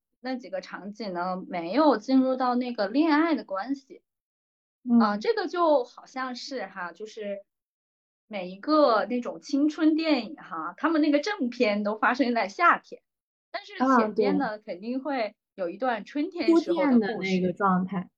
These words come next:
Speaker 1: 对，对，对，我觉得在那个春天时候的故事，也就是说在恋爱的这个青涩时期、暧昧时期，其实是最美好的。
Speaker 2: 嗯，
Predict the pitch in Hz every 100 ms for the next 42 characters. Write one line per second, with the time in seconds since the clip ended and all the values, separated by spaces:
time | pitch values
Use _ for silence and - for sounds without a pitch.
0 | _ _ _ _ _ _ 285 254 233 208
1 | 190 _ _ 226 214 208 190 285 311 302
2 | _ _ _ _ _ - 294 302 233 -
3 | 285 349 349 277 269 190 190 180 185 185
4 | - 160 156 151 220 294 262 - 240 240
5 | 247 214 196 - _ - 262 247 254 208
6 | 165 190 180 160 - 262 285 302 262 -
7 | 160 - - 185 294 240 196 185 - -
8 | 165 - 165 190 202 226 277 226 190 -
9 | - 180 _ - - 113 - _ _ _
10 | - 104 196 190